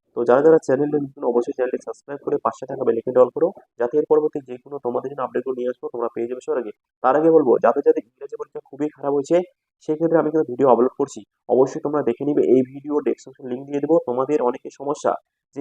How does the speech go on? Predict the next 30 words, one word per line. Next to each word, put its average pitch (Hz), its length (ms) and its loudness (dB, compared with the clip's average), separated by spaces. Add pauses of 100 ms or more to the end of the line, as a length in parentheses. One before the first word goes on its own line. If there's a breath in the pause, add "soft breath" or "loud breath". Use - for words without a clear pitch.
ইংলিশ 147 240 -6
পরীক্ষা 151 280 -4
খুবই 143 260 0
খারাপ 135 160 2
হয়েছে, 139 240 -2
পনেরো 131 340 0
বা 131 80 6 (120)
কুড়ি 135 320 -12
বা 123 100 8 (540)
দশ 117 220 2
তুলবো, 143 240 0 (100)
আমরা 123 180 0
কি 139 140 -14
পাস 131 200 0
করবো, 143 160 -2 (100)
সে 139 140 -10
নিয়ে 143 180 -4
আমি 143 120 -2 (180)
ভিডিও 127 200 -6 (260)
পুরোপুরি 143 360 0
আপলোড 131 260 4
করছি। 131 200 -4 (260)
অবশ্যই 156 360 2
তোমরা 160 140 -4 (120)
এই 139 80 -2 (100)
ভিডিও 160 220 -8 (100)
ডেসক্রিপশনটা 135 440 -8
চেক 127 180 -12
করে 131 140 -6
নিবে, 151 140 0